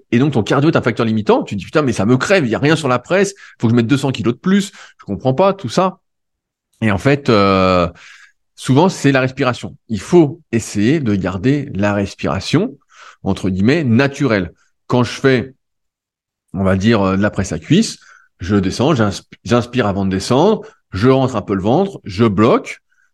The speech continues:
entre guillemets, les abdominaux, la ceinture abdominale,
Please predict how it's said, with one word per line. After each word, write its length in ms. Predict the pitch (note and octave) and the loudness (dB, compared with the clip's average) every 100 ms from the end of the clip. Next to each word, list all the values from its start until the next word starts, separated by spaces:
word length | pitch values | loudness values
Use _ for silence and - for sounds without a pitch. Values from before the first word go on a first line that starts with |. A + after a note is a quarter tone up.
| - | -12
entre 240 | F#2+ G#2+ | -8 -4
guillemets, 460 | G2+ A2 A#2+ G#2+ E2+ - | 0 2 2 0 -6 -12
les 200 | G#2 G2 | -8 -6
abdominaux, 280 | F#2+ G2 | -4 0
la 80 | A#2 | 0
ceinture 520 | F#2+ F2+ - E3+ C#4+ - _ - | 0 -4 0 2 2 -4 _ -10
abdominale, 640 | F2+ F2+ F2+ A#2+ A#3 - | -6 -4 0 0 0 -4